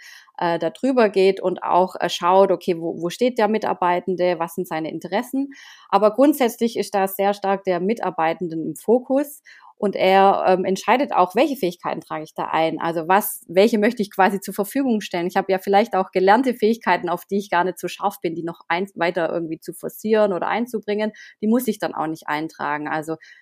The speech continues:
das ist eine sehr, eine Eigenverantwortung, die, die wir da bei den Mitarbeitenden auf der einen Seite, äh, ein Stück weit, ähm, erwarten. Und auf der anderen Seite aber auch die, die Unternehmungen beziehungsweise die Führungskräfte,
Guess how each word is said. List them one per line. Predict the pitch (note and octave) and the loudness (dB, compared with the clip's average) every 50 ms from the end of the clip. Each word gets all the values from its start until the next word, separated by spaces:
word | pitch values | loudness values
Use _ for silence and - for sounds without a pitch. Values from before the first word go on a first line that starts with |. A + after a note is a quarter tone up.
| _ _ _ | _ _ _
das | E3 E3+ - | -10 -8 -6
ist | F3 | -8
eine | E3 | -6
sehr, | - - F#3 - - - - - - - - - | -2 -2 -2 -2 -2 -6 -10 -12 -14 -14 -10 -8
eine | - D3+ - - | -6 -6 -4 -2
Eigenverantwortung, | - E3+ G3 A#3+ C#4 C4+ C#4 - - G#3 A#3 A#3 G#3+ G#3+ G#3 A3 G#3 F#3+ | 0 2 2 2 0 -2 -2 -2 0 0 0 -2 -2 -4 -2 -2 -4 -4
die, | G3 G3+ F#3 F3+ - - - G3 | -4 -6 -6 -8 -12 -14 -10 -8
die | F#3+ F#3+ | -4 -2
wir | G3 F#3+ | -2 -2
da | F#3+ F3+ F3+ F3+ F#3 F#3 - - - - _ - | 0 0 0 0 -2 -2 -6 -12 -20 -14 _ -4
bei | E3+ E3 | -4 -2
den | D#3+ F3 | 0 0
Mitarbeitenden | G#3 B3+ - - - G#3 - F#3+ F#3+ G3 G3 G3 F#3+ F3+ | 0 0 0 0 -2 0 2 2 2 0 0 -2 -4 -4
auf | G3+ E3+ - | -4 -4 -4
der | - - - | -6 -4 0
einen | - F3+ G3 A3+ B3 B3 B3 B3 | 2 2 2 2 2 0 -2 -2
Seite, | - A3+ G#3 G#3 G#3+ A3 A3 - A3+ A3 A3 A3 - - - - - _ _ | 0 0 2 2 2 2 0 0 -2 -2 -2 -4 -8 -16 -20 -20 -20 _ _
äh, | - F#3+ F#3+ | -2 -2 0
ein | F#3+ G3 | 0 0
Stück | F#3+ - - - A3 G#3+ - - - | -2 -4 -2 -4 -4 -4 -4 -2 0
weit, | F#3 F3+ F3+ F#3 F3+ F3+ - - - - | 2 4 4 4 2 0 -6 -10 -8 -6
ähm, | E3+ E3 E3 E3+ E3 D#3 - | -4 -4 -4 -4 -6 -4 -2
erwarten. | D3 E3 D3+ E3 F3 A3 C4 - _ D4 D4+ E4 F#4 F#4 - _ _ _ _ _ _ _ | -2 0 2 2 2 2 2 0 _ -2 0 0 0 -2 -4 _ _ _ _ _ _ _
Und | - G#3 G#3 G3 - | -4 -4 -4 0 0
auf | G3 G3 - | 0 0 0
der | - - - | -2 0 0
anderen | A3+ C4 C4 B3+ C4 B3+ B3 | 2 2 2 0 0 -2 -2
Seite | - A3 A3 A3 G#3+ - | 0 0 2 2 2 0
aber | G3 F#3+ - - | 0 2 2 0
auch | F#3+ F#3+ | 0 0
die, | - G3 G3 F#3+ F#3 F#3 F#3 E3+ - - - - - | -2 -2 0 0 2 2 0 0 -2 -8 -14 -8 -6
die | E3+ - | -4 -2
Unternehmungen | F#3+ F3+ - F3+ E3+ - F3+ F#3+ G#3 B3 C4+ C4+ C#4+ C4+ C4+ C4+ C4 C4 C4 A#3+ A#3 | -2 -2 -2 -4 -6 -2 0 0 2 2 4 4 2 2 0 0 -2 -2 -2 -4 -4
beziehungsweise | G3 - - F#3+ F#3+ F3+ F3+ F3+ - | -6 -6 -6 -6 -4 -2 -4 -4 -4
die | F3+ E3+ | -8 -12
Führungskräfte, | - - B3+ C4 C4+ C4+ C4+ B3+ C4+ - - - G#3 G#3+ G#3+ - - G#3 G3+ G3 | -8 -6 -6 -4 -2 -2 -2 -2 -4 -8 -6 -4 -2 -2 -2 -4 -4 -4 -4 -4